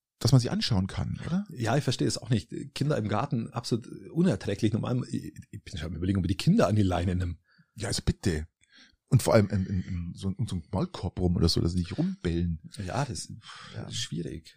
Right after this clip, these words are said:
Speaker 1: Ja, das ist
Speaker 2: Ich bin
Speaker 1: schwierig.
Speaker 2: komplett überrascht. Das ist auf einmal ein fremdes Kind da. Ich weiß gar nicht.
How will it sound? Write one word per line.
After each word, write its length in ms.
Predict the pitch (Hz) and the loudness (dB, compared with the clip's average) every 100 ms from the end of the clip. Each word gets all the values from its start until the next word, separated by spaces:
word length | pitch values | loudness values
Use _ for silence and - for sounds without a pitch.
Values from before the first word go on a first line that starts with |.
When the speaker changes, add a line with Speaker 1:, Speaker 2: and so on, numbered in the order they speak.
| - | -8
Speaker 1:
Ja, 80 | - | -6
das 120 | 87 | -6
ist 60 | |
Speaker 2:
Ich 60 | 87 85 | -6 -2
bin 60 | |
Speaker 1:
schwierig. 160 | - 120 | 2 2
Speaker 2:
komplett 240 | 104 117 | 2 2
überrascht. 400 | 113 98 160 - | 2 0 -2 -6
Das 120 | 98 - | -6 -8
ist 40 | |
auf 80 | 95 | -8
einmal 180 | 110 90 | -6 -4
ein 20 | |
fremdes 400 | - 117 123 - | -2 0 0 -2
Kind 240 | 156 - | -2 -2
da. 100 | 85 | -2
Ich 60 | 82 | -2
weiß 140 | 87 - | -4 -6
gar 80 | |
nicht. 100 | - | -10